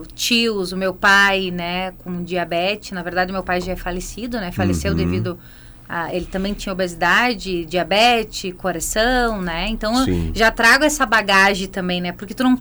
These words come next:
Speaker 1: não é só a obesidade que tu olha fisicamente, né,
Speaker 2: Uhum.
Speaker 1: tem toda a tua saúde, diabetes, coisa que que também interfere, né?
Speaker 2: Sim, quer dizer, tu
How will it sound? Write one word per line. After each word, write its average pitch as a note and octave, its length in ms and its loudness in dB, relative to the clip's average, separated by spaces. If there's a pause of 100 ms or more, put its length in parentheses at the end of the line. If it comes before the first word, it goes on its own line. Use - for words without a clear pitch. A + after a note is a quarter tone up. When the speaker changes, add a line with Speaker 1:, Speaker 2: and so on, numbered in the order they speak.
Speaker 1:
não A#3 120 0
é C4 120 4
só D4 160 0
a C#4+ 40 6
obesidade G#3 640 2
que - 100 -18
tu G#3+ 120 -4
olha F#3+ 220 4
fisicamente, B3 840 -2
né, E3+ 220 -6
Speaker 2:
Uhum. F#2 360 4
Speaker 1:
tem E2+ 140 2
toda G#3+ 300 -4
a C4 40 -2
tua B3+ 160 0
saúde, G#3+ 680 -2
diabetes, F3+ 840 0
coisa F#3+ 400 -6
que A3+ 340 -10 (380)
que F#3+ 40 -14
também G3+ 300 -4
interfere, A3 600 -6
né? D3+ 60 -4
Speaker 2:
Sim, D#2 440 -2
quer D2 120 -10
dizer, C#2+ 360 -8
tu F2+ 340 -6